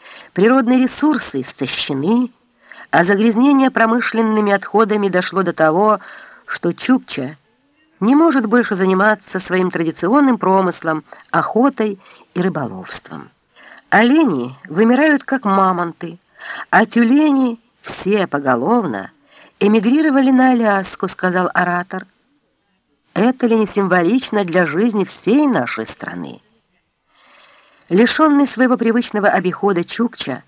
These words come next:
стал посмешищем у других народов, объектом глупых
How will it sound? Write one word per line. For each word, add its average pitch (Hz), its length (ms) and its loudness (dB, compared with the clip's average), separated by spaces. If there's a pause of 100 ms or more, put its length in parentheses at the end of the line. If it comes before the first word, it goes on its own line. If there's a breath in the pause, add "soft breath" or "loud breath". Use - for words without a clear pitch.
(340 loud breath)
стал 226 260 2
посмешищем 233 960 0
у 208 60 -2
других 185 380 0
народов, 165 480 -2 (340 loud breath)
объектом 247 480 2
глупых 233 560 0